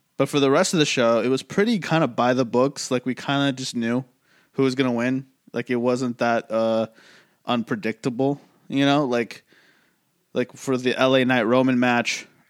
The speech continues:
uh, like, I didn't get excited. Like, I, it was a great match. It was, uh, you know, it was a great build-up,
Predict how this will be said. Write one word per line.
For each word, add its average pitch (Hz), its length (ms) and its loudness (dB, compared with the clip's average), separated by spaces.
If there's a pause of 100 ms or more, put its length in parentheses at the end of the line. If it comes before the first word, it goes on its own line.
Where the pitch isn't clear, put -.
(140)
uh, 98 460 -2 (580)
like, 117 200 -8
I 127 80 2
didn't 170 180 4
get 160 120 4
excited. 135 600 0
Like, 135 180 0
I, 135 100 2 (120)
it 143 120 4
was 147 160 0
a 135 40 -4
great 147 280 2
match. 131 340 0
It 127 40 -2
was, 127 120 -4
uh, 127 100 -4 (120)
you 127 180 -4
know, 117 460 -4
it - 180 -8
was 120 140 -2
a - 20 -8
great 107 200 -2
build-up, 117 440 -2